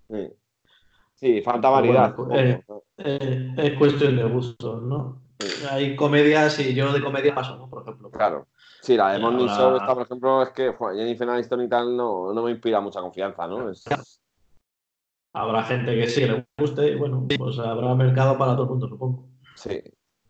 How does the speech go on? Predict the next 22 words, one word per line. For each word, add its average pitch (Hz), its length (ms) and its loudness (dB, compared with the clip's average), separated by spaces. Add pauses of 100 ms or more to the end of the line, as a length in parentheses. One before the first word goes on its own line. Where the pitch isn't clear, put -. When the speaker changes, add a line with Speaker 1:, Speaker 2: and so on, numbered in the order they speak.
(120)
Speaker 1:
Pero 110 140 4
bueno, 117 180 6
eso 127 180 2
ya, 113 520 6
si 104 220 -6
te 107 100 -4
parece, 131 340 0
la 123 120 4
semana 117 240 -4
que 117 80 -2
viene, 120 180 -2
eh, 101 600 -2
hacemos 104 380 -6
una 101 160 -2
buena 95 200 -2
review 95 340 -2
de, 90 300 -2 (200)
de 110 120 -4
Apple 101 260 0
T 98 120 -6
V 95 140 -6
Plus. 92 500 -8